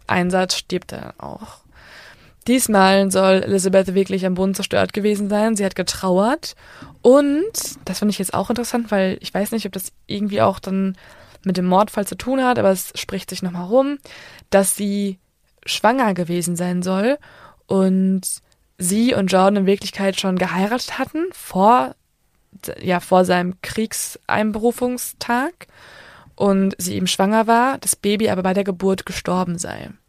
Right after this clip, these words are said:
Bis heute ist halt alles irgendwie unklar, ob sie jetzt wirklich schwanger war und wirklich ein Kind verloren hatte oder ob das, äh, von Leuten einfach so erfunden wurde.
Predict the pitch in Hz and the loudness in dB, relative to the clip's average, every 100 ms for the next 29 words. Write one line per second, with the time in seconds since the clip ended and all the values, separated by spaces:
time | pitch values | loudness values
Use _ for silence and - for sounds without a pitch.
0 | _ _ _ - 233 226 220 214 202 208 | _ _ _ -8 -2 4 4 4 0 -2
1 | 196 202 190 - 180 - 175 - 175 185 | 0 0 0 -2 -4 -4 -8 -8 -8 -8
2 | - _ _ - 160 185 - 180 175 - | -10 _ _ -8 -4 -4 -2 -2 -2 -2
3 | 180 180 180 190 180 - 196 196 202 190 | 0 0 2 2 0 2 2 4 4 2
4 | - - - - 180 190 175 185 180 180 | -2 -20 -10 -6 -2 -2 0 2 2 2
5 | 185 185 180 175 175 175 - 180 - - | 0 -2 -2 -2 -2 -4 -6 -8 -8 -14
6 | - - _ _ _ - - 180 175 180 | -20 -20 _ _ _ -8 0 2 2 0
7 | - - - 190 185 180 - 175 175 - | -4 -10 -4 0 4 4 2 -4 -4 -12
8 | - - _ - 190 185 - 175 175 170 | -14 -14 _ -10 -4 -2 -2 -2 -4 -8
9 | - - | -8 -10